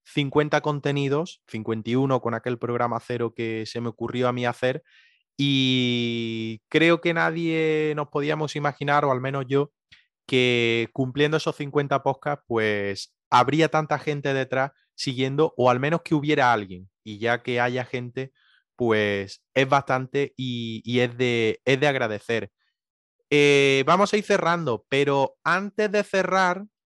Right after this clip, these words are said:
Andrés sabe más o menos por dónde va la película, porque lo hemos hablado en más de una ocasión, eh, el resto no, y va a sonar un poco como sorpresa quizá, pero ahí va. Y es que,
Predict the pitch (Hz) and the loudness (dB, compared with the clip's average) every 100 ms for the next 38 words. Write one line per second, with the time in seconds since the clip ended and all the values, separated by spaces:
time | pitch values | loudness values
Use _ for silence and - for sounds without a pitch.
0 | _ - 123 123 165 180 170 160 151 151 | _ -4 -4 0 0 2 2 2 0 0
1 | 147 - 135 127 131 127 120 117 110 120 | -2 -4 -4 -2 -2 -2 -2 -2 -2 -2
2 | 175 151 139 151 143 107 104 110 120 120 | -2 0 0 0 -4 -8 -6 -4 -4 -4
3 | 120 117 113 110 110 110 110 110 123 117 | -2 -2 -4 -4 -4 -6 -8 -6 -6 -6
4 | 120 117 110 113 - 156 147 165 - _ | -4 -4 -6 -8 -2 0 0 -4 -16 _
5 | _ _ 120 123 117 113 110 107 123 127 | _ _ -2 0 2 2 0 0 0 0
6 | 135 156 - 147 156 180 _ _ _ _ | 0 -2 -2 0 0 -2 _ _ _ _
7 | _ _ _ _ _ - 135 127 120 117 | _ _ _ _ _ -4 0 0 -2 -4
8 | 117 110 107 107 104 135 139 156 151 139 | -4 -6 -6 -6 -2 0 2 0 -2 -2
9 | 147 139 135 127 117 117 113 147 - 147 | -2 0 -2 -2 -4 -4 -2 -2 -2 -6
10 | 151 - 175 - _ _ _ _ _ _ | -4 0 0 0 _ _ _ _ _ _
11 | _ _ 151 147 143 135 131 131 127 - | _ _ 4 6 6 4 4 2 0 0
12 | 143 143 170 156 - _ _ 120 143 - | 0 0 0 0 -4 _ _ -4 -4 0
13 | 175 175 175 | 2 2 -2